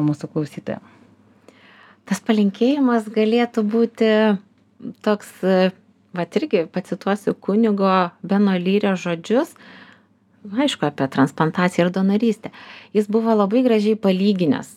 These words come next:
Speaker 2: Sako, „Jeigu mes į laukiančius transplantacijos žiūrėsim kaip į savo vaikus,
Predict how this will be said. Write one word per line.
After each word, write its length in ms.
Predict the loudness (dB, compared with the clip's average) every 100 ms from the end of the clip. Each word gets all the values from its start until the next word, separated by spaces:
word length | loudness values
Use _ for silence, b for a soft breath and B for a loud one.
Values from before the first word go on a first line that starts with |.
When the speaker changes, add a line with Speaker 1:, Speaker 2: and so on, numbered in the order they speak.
| -4
Speaker 2:
Sako, 340 | -4 0 -2
„Jeigu 420 | -2 -2 -2 0
mes 380 | 2 2 -2 -6
į 80 | -4
laukiančius 560 | 0 0 -2 -10 -10
transplantacijos 1040 | -10 -10 -6 -6 -2 0 0 -4 -12 -12 -12
žiūrėsim 480 | -4 2 2 0 -10
kaip 200 | -10 -12
į 60 | -10
savo 340 | -2 0 0
vaikus, 540 | -2 -4 -2 0 0